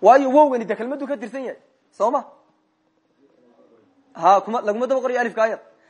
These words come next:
Laakiin darabuu wowgani waa waawu jamaacu, waa waawu damiir oo waa faacil. Wuxuuna tusinayaa marka alifkan yari wowgani inuu yahay waawu damiir inuu yahay. Ee aanu ahayn waawu juz'il kelima inaanu ahayn, mina tusinaya. Waa yahay.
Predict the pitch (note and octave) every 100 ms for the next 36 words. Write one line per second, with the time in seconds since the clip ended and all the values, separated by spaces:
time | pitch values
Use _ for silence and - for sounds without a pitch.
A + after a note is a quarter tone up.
0 | _ G3 A#3 A#3 D4 D#4 C4+ B3 A#3+ D4+
1 | C#4+ D4+ C#4 A#3+ B3+ C#4+ B3 G#3+ A3 A3+
2 | C4+ C#4 C#4 A#3+ G#3 F#3+ G#3 C4 C4+ B3+
3 | - F3 C#3 - _ _ _ A#3+ C#4+ B3+
4 | B3 B3 C#4+ B3+ C#4+ C#4+ C#4+ B3+ C#4+ C#4+
5 | C4+ D4 - _ - A#3 C#4 B3 B3+ D4
6 | C#4+ C4 C4+ D4+ - _ _ _ _ -
7 | G3+ B3 A#3 G3+ A#3 B3+ B3+ G#3 F3 B3
8 | C4+ C#4 D4 C#4+ D#4 D4 _ _ - A3
9 | C4+ B3 C#4+ A#3+ G3 - A#3 G3 G#3+ A3
10 | A3+ A3 G#3 - - F#3 B2+ _ _ _
11 | _ _ _ E3 D#3 A#3+ B3 F3+ D3